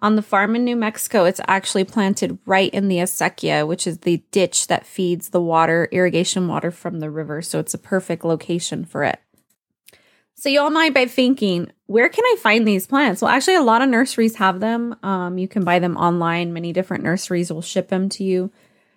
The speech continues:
But whenever you get the wasabi plants, keep them moist and in the refrigerator until you're ready to plant, because you're only gonna make it so much harder for that plant to thrive without soaking the roots in cool water and getting rid of any damaged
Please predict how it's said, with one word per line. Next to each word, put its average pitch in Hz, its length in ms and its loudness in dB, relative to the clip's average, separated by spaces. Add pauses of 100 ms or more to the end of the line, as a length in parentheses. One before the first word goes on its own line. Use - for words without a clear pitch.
(160)
But 208 100 4
whenever 220 400 4
you 240 220 0
get 208 320 2
the 214 80 4
wasabi 190 580 2
plants, 175 400 -2
keep - 240 -4
them 220 220 2
moist 196 580 -2
and 196 220 -2
in 190 240 2
the 175 100 2
refrigerator 175 720 0
until 190 320 -4
you're 170 160 -2
ready 165 240 -2
to - 160 -14
plant, 143 640 -8 (360)
because 175 540 0
you're 180 220 2
only 202 240 4
gonna 185 180 2
make 170 240 0
it - 160 -4
so - 180 -2
much 170 200 -2
harder 170 340 0
for 175 140 -8
that 160 200 -2
plant 165 380 -2 (400)
to 202 120 0
thrive 165 600 2
without 175 400 0
soaking 165 480 -2
the 160 120 -4
roots 156 420 -8
in 170 120 -6
cool 165 280 -2
water 147 500 -2 (460)
and 180 140 2
getting 170 240 2
rid 156 140 -2
of 156 160 -4
any 156 260 -6
damaged 139 760 -6